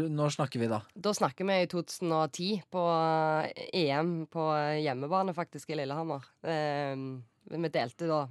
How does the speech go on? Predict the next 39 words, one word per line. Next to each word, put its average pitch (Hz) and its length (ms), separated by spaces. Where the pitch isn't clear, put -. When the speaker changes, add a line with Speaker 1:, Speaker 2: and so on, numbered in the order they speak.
Speaker 2:
mesterskapet 147 500
med 143 160
Danmark, 143 340
da, 135 180
men 147 340
det 151 80
husker 139 240
jeg 143 80
veldig 98 160
godt. - 220
Speaker 1:
Eh, 127 240
så 147 160
er 147 200
det, 160 120
og 147 80
dette 160 180
har 165 60
vi 185 100
vært 147 140
litt 175 160
grann 143 180
innom, 127 320
eh, 131 140
fra 135 160
før, 196 320
men, 165 260
eh, 156 680
kanskje 147 260
det - 20
finnes 131 160
noe 147 140
mer. 196 140
Eh, 147 320
Andrea 143 340
Ferjestad. 147 760
Hallo, 139 200
Andrea. 147 440
Speaker 2:
Hei, 214 200
Andrea. 240 300